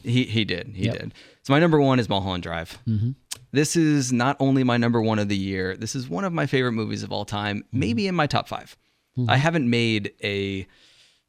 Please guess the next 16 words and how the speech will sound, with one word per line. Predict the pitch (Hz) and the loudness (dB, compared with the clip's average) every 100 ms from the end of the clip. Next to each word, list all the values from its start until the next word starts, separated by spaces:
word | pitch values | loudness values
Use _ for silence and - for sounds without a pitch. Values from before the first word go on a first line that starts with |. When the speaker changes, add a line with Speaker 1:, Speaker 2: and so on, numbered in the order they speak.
| _ - | _ -4
Speaker 1:
definitive | 113 - 123 117 113 113 107 - | -4 0 0 2 2 0 -2 -8
top | - 110 101 - - | -2 0 0 -4 -10
one | 113 101 | -4 -4
hundred | 92 117 110 117 127 127 - | 0 0 0 -2 -2 -4 -10
Speaker 2:
Mm-hmm. | 117 113 | -6 -4
Speaker 1:
of | 107 104 | -4 -2
my | 107 107 | -2 0
lifetime. | 104 107 - 123 120 123 | 2 0 0 0 2 2
Speaker 2:
We | 139 | 4
talked | 156 202 143 | 2 2 0
about | 117 110 | 0 0
this | - 110 - | 0 0 0
a | |
couple | 113 143 123 | -2 0 0
years | 110 127 120 | 0 0 0
ago. | 104 98 | 0 0